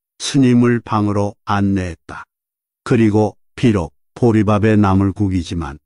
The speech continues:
정결하게 밥상을 차려 올리니 스님은 배가 고프던 참이라고 하면서 맛있게 먹었다. 그런 뒤 부인은 따뜻한 아랫목을 스님에게 내주고 자신은 윗목에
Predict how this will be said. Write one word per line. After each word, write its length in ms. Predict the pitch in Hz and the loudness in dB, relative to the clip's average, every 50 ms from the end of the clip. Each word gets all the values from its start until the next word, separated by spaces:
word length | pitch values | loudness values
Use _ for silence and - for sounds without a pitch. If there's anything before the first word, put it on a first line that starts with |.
| _ _ _ - | _ _ _ -4
정결하게 720 | - 135 120 120 117 123 120 117 117 113 131 135 127 113 - | 0 2 2 4 4 2 2 2 2 2 2 2 0 0 -2
밥상을 480 | - - 110 - - - 123 117 123 123 | -4 -4 -4 -2 -2 0 0 2 0 0
차려 320 | - - - 123 120 123 120 | -2 -2 -2 0 2 2 4
올리니 420 | 120 117 113 107 110 104 110 107 | 4 4 2 2 2 2 2 0
스님은 500 | 101 - - 113 101 95 95 87 82 73 - _ _ _ _ _ _ | 0 0 0 0 2 0 -2 -4 -6 -10 -14 _ _ _ _ _ _
배가 340 | - 117 107 101 110 110 107 - | -2 -2 0 0 0 -2 -4 -4
고프던 540 | - 120 104 - - 117 101 110 107 107 104 | -6 -6 -6 -4 -4 -2 0 0 0 0 -2
참이라고 540 | - - 113 107 98 92 95 92 90 92 | -2 0 0 0 2 0 -2 -4 -4 -6
하면서 560 | 82 95 92 90 82 82 82 - - 95 85 - _ _ _ _ _ _ _ | -6 -6 -6 -6 -6 -10 -12 -12 -12 -14 -14 -16 _ _ _ _ _ _ _
맛있게 560 | 110 104 98 95 - - - _ - 120 110 | -2 -2 -2 -2 -4 -8 -12 _ -2 0 0
먹었다. 580 | 101 95 92 80 80 80 - _ - - - - _ _ _ _ _ _ _ _ _ _ _ | 0 0 -2 -4 -8 -12 -14 _ -16 -16 -16 -18 _ _ _ _ _ _ _ _ _ _ _
그런 420 | - - 135 127 120 120 117 117 | -2 0 2 2 4 4 4 4
뒤 180 | 110 127 127 123 | 4 4 2 2
부인은 520 | - - 131 120 110 101 92 85 78 78 - _ _ - - _ _ _ - | 2 0 2 2 2 2 0 -4 -6 -12 -18 _ _ -20 -20 _ _ _ -4
따뜻한 680 | 120 117 113 - - 127 117 - - 127 120 117 117 - | -4 -2 -2 -2 -4 -4 -4 -2 -2 0 0 0 -2 -2
아랫목을 760 | - 101 98 98 98 95 98 95 92 92 85 90 95 98 95 95 - _ _ _ _ - | -4 -2 -2 0 0 0 0 0 0 -2 -2 -4 -4 -4 -6 -8 -12 _ _ _ _ -14
스님에게 680 | - - - 120 117 110 107 107 104 101 101 104 101 98 | -8 -2 0 2 4 4 4 2 2 0 0 0 0 0
내주고 540 | 98 95 92 90 85 92 85 - 90 82 - _ _ _ _ | 0 -2 -2 -2 -4 -8 -8 -8 -12 -14 -16 _ _ _ _
자신은 680 | - - 117 107 104 - - 120 113 113 113 113 110 - _ _ _ _ _ - | -6 -2 -2 -2 -2 0 0 2 2 2 2 0 -2 -6 _ _ _ _ _ 0
윗목에 720 | 113 117 113 113 117 113 113 110 110 110 123 120 117 120 | 2 4 4 4 4 4 4 2 2 2 2 2 0 0